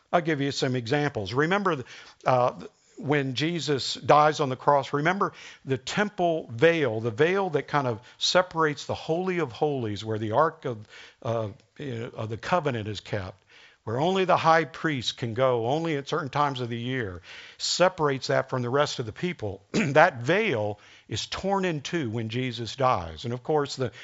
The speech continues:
the meaning is clear, that Jesus has now taken away any obstacle between us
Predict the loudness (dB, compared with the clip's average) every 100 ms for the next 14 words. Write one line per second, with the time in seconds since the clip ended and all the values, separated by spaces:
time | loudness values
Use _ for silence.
0 | -2 0 2 2 0 -2 -4 -2 0 0
1 | -2 -4 -4 -2 -2 -2 -2 0 -2 2
2 | 4 6 4 2 -8 -18 -20 _ _ _
3 | _ -2 2 2 2 4 6 4 2 0
4 | 2 4 4 4 -4 -4 -2 -2 -4 -4
5 | -2 0 2 2 0